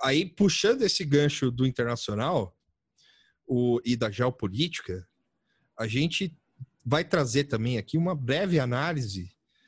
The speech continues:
do texto da Atlantic, que são os presidentes que, que querem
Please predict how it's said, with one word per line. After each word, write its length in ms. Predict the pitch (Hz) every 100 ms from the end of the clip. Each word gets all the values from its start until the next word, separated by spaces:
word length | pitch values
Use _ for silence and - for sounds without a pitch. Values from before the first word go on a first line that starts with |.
| _ _
do 840 | - 113 127 139 143 143 139 139 135
texto 320 | - 175 - 143
da 140 | 165
Atlantic, 560 | 180 139 160 175 - - - - _ _ _ _ _ _ _ _ _ -
que 100 | 143
são 380 | - 160 185
os 180 | 175 147
presidentes 680 | - 196 185 143 170 226 -
que, 120 | 233 202 - _
que 120 | -
querem 640 | 214 - 202 220 143 101